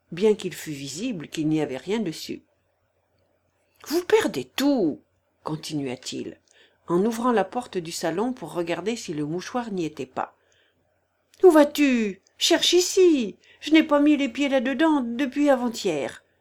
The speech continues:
Dépêche-toi donc. » « Où est le mouchoir ? Il n'y a pas de mouchoir », disait Zakhar en gesticulant des bras et en promenant son œil dans tous les recoins. «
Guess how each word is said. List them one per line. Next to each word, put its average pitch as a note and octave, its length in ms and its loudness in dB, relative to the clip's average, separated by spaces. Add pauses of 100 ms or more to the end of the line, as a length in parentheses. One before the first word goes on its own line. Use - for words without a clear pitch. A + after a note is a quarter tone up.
(260)
Dépêche-toi B3 640 -6
donc. » « F3+ 500 -4 (1900)
Où D#4 80 8
est C#4+ 60 6
le C4+ 80 2
mouchoir ? C4+ 640 0
Il A4 140 4
n'y A4 80 8
a F#4+ 60 6
pas G#4+ 240 2
de F4 40 8
mouchoir », D#4 640 2 (800)
disait F3+ 380 0
Zakhar F#3+ 540 -4
en E3 60 -6
gesticulant F#3 680 -6
des D3+ 140 -4
bras E3+ 360 -6 (400)
et A#3 140 2
en G#3+ 80 4
promenant C#4 460 0
son G3 280 -4
œil B3 260 -2
dans E3 140 -6
tous A#3 200 -10
les F#3 120 -4
recoins. « - 440 -10